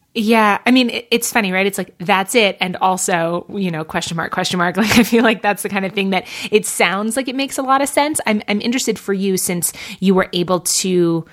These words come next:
identify, like, "Oh, this is something that I want to experience more of." And obviously you shared, you know,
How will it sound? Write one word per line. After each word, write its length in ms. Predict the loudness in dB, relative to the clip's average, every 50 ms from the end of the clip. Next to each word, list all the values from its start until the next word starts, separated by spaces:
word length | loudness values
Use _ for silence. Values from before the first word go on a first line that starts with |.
| -20 -20 -12 _ 0
identify, 720 | 0 2 4 4 4 4 2 0 2 2 2 2 2 0
like, 220 | -2 -4 -6 -8 _ 0
"Oh, 180 | 2 2 2 0
this 300 | -2 -4 -4 -4 -4 -4
is 100 | -4 -4
something 360 | -4 -4 -4 -4 -4 -6 -6
that 100 | -6 -2 -2
I 120 | -2 -2
want 240 | 0 -4 -6 -6 -4
to 140 | -4 -4 -4
experience 600 | -4 -6 -6 -4 -2 -2 -2 0 -2 -2 -2 0 2
more 400 | 2 4 4 4 4 2 2 0 2 4
of." 280 | 4 6 4 4 0
And 80 | -2 -4
obviously 320 | -4 -4 -4 -4 -8 -8 -8
you 100 | -8 -6
shared, 380 | -4 -2 -2 -2 -2 -2 -4
you 80 | -6 -6
know, 100 | -8 -8